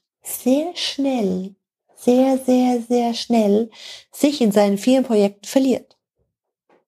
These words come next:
Was wollte ich jetzt eigentlich heute noch tun? Was wollte ich noch machen?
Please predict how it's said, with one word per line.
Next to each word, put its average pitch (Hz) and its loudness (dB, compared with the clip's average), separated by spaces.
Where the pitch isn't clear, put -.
Was 226 0
wollte 247 2
ich - -10
jetzt - -6
eigentlich 190 -4
heute 208 -2
noch 214 -4
tun? 254 -2
Was 220 -2
wollte 214 0
ich 208 -8
noch 196 0
machen? 269 -2